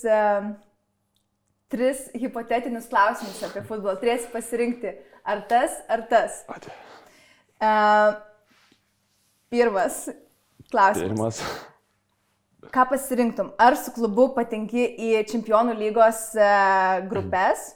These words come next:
Speaker 1: ar su rinktine į Europos čempionato grupes?
Speaker 2: Su rinktine Europos čempionato grupes.
Speaker 1: Kodėl?
Speaker 2: Nes atstovauju savo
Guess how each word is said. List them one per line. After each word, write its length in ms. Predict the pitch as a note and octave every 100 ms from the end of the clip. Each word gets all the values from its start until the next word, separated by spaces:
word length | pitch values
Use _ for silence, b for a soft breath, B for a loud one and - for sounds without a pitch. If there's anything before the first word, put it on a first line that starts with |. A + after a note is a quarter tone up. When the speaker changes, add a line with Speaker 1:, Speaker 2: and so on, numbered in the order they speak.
| _ -
Speaker 1:
ar 180 | - G#3+
su 160 | - A3
rinktine 400 | A#3 C4 A#3+ A3
į 120 | G#3
Europos 340 | G#3 G3+ A3 A3
čempionato 560 | G3 G#3+ G#3 F#3 F3+
grupes? 460 | - E3+ - - - _ _ _ _ _ _ _ _ _
Speaker 2:
Su 760 | - - - - - - - F#2+
rinktine 300 | G2 G2+ F#2
Europos 400 | F#2+ - F2+ -
čempionato 520 | - F2 F2+ F2+ F#2
grupes. 400 | F2 - F#2 _ _ _ _ _
Speaker 1:
Kodėl? 360 | - G3+ F#3+ - _ _ _ _ _ _ _ _ _ -
Speaker 2:
Nes 360 | E2+ D#2+ -
atstovauju 460 | - - E2 D#2+ D#2+
savo 260 | - E2